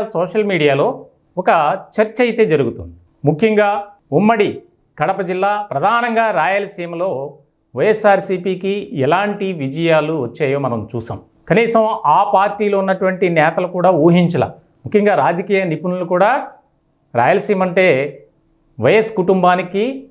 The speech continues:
కంచుకోట, ఖచ్చితంగా వైఎస్ఆర్సీపీ ఘన విజయం సాధిస్తుంది అత్యధిక స్థానాల్లో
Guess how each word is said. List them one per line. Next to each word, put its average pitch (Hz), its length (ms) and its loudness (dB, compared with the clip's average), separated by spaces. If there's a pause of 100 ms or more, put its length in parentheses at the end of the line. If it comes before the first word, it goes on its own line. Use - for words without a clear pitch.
(160)
కంచుకోట, 143 480 2 (440)
ఖచ్చితంగా 226 540 0 (680)
వైఎస్ఆర్సీపీ 185 680 -2 (140)
ఘన 151 80 2 (100)
విజయం 156 320 0 (140)
సాధిస్తుంది 139 600 -2 (380)
అత్యధిక 165 640 2
స్థానాల్లో 120 680 0